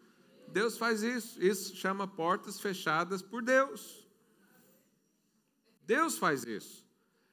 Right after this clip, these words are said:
Mas o objetivo é causar mal pra você? Não. O objetivo é punir você? Não. O objetivo é te amaldiçoar? Não. O objetivo é tratamento.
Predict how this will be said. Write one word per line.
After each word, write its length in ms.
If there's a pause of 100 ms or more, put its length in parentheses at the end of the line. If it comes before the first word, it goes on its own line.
(220)
Mas 300
o 80
objetivo 920
é 80
causar 520
mal 340
pra 160
você? 560 (560)
Não. 480 (460)
O 140
objetivo 720
é 60
punir 600
você? 600 (300)
Não. 560 (460)
O 80
objetivo 720
é 80
te 180
amaldiçoar? 1200
Não. 680 (680)
O 120
objetivo 800
é 240
tratamento. 920